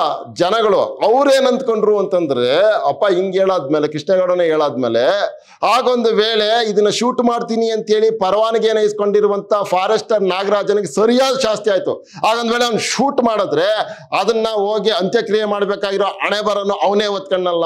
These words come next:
ಅಂತ ಹೇಳಿ ಎಲ್ಲರೂ ನಗೋದಕ್ಕೆ ಶುರುವಾದ್ರು. ಅವನಿಗೆ ಸರಿಯಾದ ಶಾಸ್ತಿ ಆಯ್ತು ಅಂತ ಮಾತಾಡ್ಕೊಂಡ್ರು. ಎಲ್ಲರೂ ನಾಗರಾಜನಿಗೆ ಸಭೆಯಲ್ಲಿ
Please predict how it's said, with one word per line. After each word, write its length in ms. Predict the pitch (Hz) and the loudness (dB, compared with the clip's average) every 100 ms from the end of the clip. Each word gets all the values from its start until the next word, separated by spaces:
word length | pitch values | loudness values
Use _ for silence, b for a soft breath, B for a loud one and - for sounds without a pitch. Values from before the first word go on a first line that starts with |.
| 160 | -4
ಅಂತ 120 | 143 143 | -8 -8
ಹೇಳಿ 500 | 117 113 113 107 143 170 170 B - 123 | -8 -6 -6 -2 -2 -2 -4 B -4 -2
ಎಲ್ಲರೂ 280 | 143 156 143 131 | 0 0 0 0
ನಗೋದಕ್ಕೆ 380 | 135 156 151 | 0 0 -2
ಶುರುವಾದ್ರು. 500 | 139 131 127 123 123 123 B B | -2 -2 -2 -2 -2 -4 B B
ಅವನಿಗೆ 240 | 143 151 147 | -2 -2 -2
ಸರಿಯಾದ 280 | 143 165 175 143 | 0 0 0 -2
ಶಾಸ್ತಿ 320 | 175 170 196 160 | -4 -2 0 0
ಆಯ್ತು 180 | 139 | 0
ಅಂತ 100 | 151 151 | -4 -2
ಮಾತಾಡ್ಕೊಂಡ್ರು. 440 | 139 123 107 101 90 B B B 135 165 | -4 -4 -6 -10 -14 B B B 0 2
ಎಲ್ಲರೂ 380 | 214 240 240 226 226 220 175 | 2 2 2 2 2 0 0
ನಾಗರಾಜನಿಗೆ 760 | 185 214 226 208 202 196 196 196 - | 0 0 0 0 -2 -2 -2 -4 -4
ಸಭೆಯಲ್ಲಿ 580 | 147 190 202 196 190 | -2 0 0 -2 -2